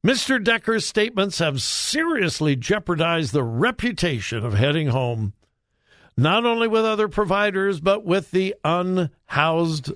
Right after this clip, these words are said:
themselves." And it went on and on and on. And finally,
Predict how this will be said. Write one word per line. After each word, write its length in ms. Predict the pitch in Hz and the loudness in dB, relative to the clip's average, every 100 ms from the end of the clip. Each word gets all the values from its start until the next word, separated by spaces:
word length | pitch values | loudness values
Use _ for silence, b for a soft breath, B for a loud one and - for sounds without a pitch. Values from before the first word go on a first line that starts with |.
| - | 0
themselves." 1600 | 147 147 143 143 127 _ - - 156 139 120 98 82 87 - - _ b b b b b b b - | 2 2 0 0 -2 _ -8 -4 -2 0 -2 -4 -8 -10 -10 -12 _ b b b b b b b -2
And 600 | 175 202 214 214 240 214 _ _ _ _ _ | 0 2 0 0 -2 -4 _ _ _ _ _
it 220 | 151 180 | 2 2
went 320 | - 175 175 165 | 2 0 2 2
on 600 | 160 175 175 175 175 160 - _ _ _ | 2 0 -2 -2 -4 -6 -12 _ _ _
and 240 | 139 156 | 0 2
on 600 | 156 160 165 160 160 160 135 _ _ | 2 0 0 -2 -2 -6 -8 _ _
and 260 | 143 151 147 | 0 2 2
on. 640 | 143 151 151 151 151 143 - _ _ _ _ _ _ - | 0 0 0 -2 -4 -8 -12 _ _ _ _ _ _ -4
And 280 | 123 120 | -2 0
finally, 840 | - 170 190 202 196 196 196 190 | 0 0 0 0 0 2 0 -2